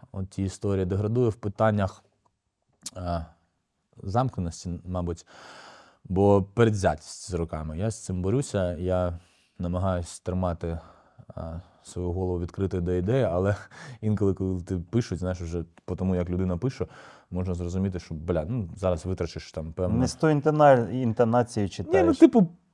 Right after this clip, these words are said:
Speaker 1: певний, певний, е, проміжок свого життя ти можеш витратити на спілкування з нецікавими людьми і починаєш так, е, їх ігнорувати. А треба бути, лишатися відкритим до всього, бо інакше, ну, не можна бути, буде важче навчатися чомусь новому.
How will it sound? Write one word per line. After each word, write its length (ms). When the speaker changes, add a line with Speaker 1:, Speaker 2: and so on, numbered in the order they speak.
Speaker 1:
певний, 500
певний, 600
е, 440
проміжок 380
свого 640
життя 440
ти 120
можеш 220
витратити 460
на 160
спілкування 500
з 60
нецікавими 480
людьми 300
і 40
починаєш 480
так, 160
е, 160
їх 180
ігнорувати. 800
А 100
треба 240
бути, 280
лишатися 540
відкритим 500
до 180
всього, 400
бо 220
інакше, 580
ну, 120
не 80
можна 240
бути, 360
буде 220
важче 320
навчатися 400
чомусь 260
новому. 320